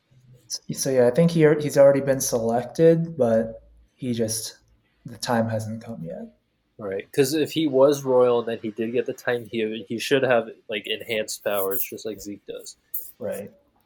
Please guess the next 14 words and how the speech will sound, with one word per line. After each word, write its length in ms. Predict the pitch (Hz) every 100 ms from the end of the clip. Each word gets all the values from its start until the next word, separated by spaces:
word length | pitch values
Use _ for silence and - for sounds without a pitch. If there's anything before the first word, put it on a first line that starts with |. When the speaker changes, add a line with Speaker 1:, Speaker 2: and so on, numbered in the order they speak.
| _ -
Speaker 2:
So, 300 | - - 123
we'll 140 | 127
see. 300 | - 127 - _ _ _ _ _ _ _ _ _ _ _ _ - -
But 80 | 131
yeah, 260 | 127 -
as 200 | 127 147
of 80 | 156
Speaker 1:
Mm-hmm. 60 | 117
Speaker 2:
now, 300 | 135 135 117
it 120 | 104
should 380 | - - 156 120
just 280 | 123 113 -
be 220 | 110 104
Historia 800 | 110 - - 107 104 101 98